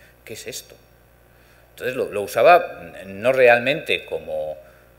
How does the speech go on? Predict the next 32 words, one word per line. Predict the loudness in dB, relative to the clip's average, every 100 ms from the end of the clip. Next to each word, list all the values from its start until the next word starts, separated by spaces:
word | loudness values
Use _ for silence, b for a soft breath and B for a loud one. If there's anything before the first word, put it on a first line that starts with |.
| _ _ -18
eh, | -14 -12 -14 -16 -20 -20 -20 -20 -20 -18
metal | -8 -2 0 0
industrial, | -4 -10 2 4 4
como | 2 -2
mineral | -4 -4 -4
industrial, | -8 -8 -4 -4
como | -4 -6
producción | -8 -12 -10
industrial, | -10 -12 -2 0 0
pero | -4
sí | -6
como | -4 -4
mineral | -2 -4 -4
de | -8
prestigio. | -12 -16 -16 -16 -18 -20 -20 B B B B B B -4
Eh, | -4 -4
solo | -4 2 4 6 6 4 0
en | -6 -6 -4
los | -6 -6 -10
últimos | -12 -14 -14 -6 -6 -6 -12 -6
años | -6 -4 -8 -8 -8
de | -8
la | -8
repoblación, | -8 -6 -4 -2 -4 -6 -6 -6 -6 -8 -12 -18 _ -18
eh, | -14 -12 -10 -10 -10
sobre | -8 -6 -4
todo, | -4 -4 -4
bueno, | -10 -16 -20 -20 -20 -20 -20 -10
castellana, | -8 -8 -4 0 2 0 -6 -6
pero | -6 -6
también | -6 -4
aragonesa, | -4 -2 -4 -4 -6 -4 -4